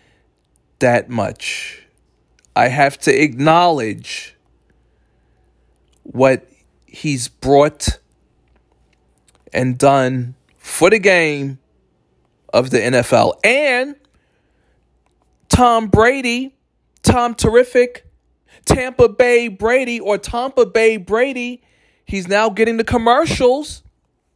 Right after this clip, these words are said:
My girl Desi Robin twenty-three on Twitter. She's my girl in real life, but that's her Twitter handle. She noticed that Tom Brady's in a Hertz commercial,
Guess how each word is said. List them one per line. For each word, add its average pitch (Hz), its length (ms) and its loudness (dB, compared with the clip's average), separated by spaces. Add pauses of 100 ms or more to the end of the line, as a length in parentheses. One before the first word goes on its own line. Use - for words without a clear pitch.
(460)
My 156 140 -4
girl 190 340 0
Desi 185 380 -2
Robin 190 320 0
twenty-three 196 840 -2 (920)
on 147 220 -8
Twitter. 208 640 -2 (1040)
She's 147 180 -8
my 143 120 0
girl 139 200 2
in 135 80 -4
real 131 200 2
life, 127 320 -2
but 127 100 -8
that's 127 220 -2
her 131 100 -4
Twitter 139 320 -2
handle. 131 540 -6 (640)
She 196 320 -4
noticed 226 480 2
that 190 400 2
Tom 196 400 -2
Brady's 190 520 0
in 190 120 2
a 180 100 4
Hertz 226 460 0
commercial, 135 840 -2